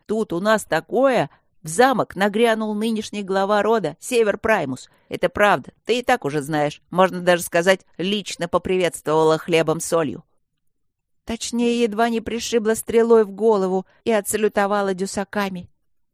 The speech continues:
Мрачно исправила я Эдварда, садясь повыше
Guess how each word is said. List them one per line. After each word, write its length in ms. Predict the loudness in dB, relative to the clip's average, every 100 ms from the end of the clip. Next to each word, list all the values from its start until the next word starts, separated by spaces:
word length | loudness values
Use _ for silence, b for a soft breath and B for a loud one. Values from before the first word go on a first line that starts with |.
| -10
Мрачно 600 | -4 0 0 -2 -8 -8
исправила 460 | -4 -2 0 0
я 260 | 0 -2 -4
Эдварда, 560 | -4 -4 -2 -4 -2 -6 b b
садясь 460 | -10 -10 -6 -8 -6
повыше 580 | -8 -6 -8 -6 -8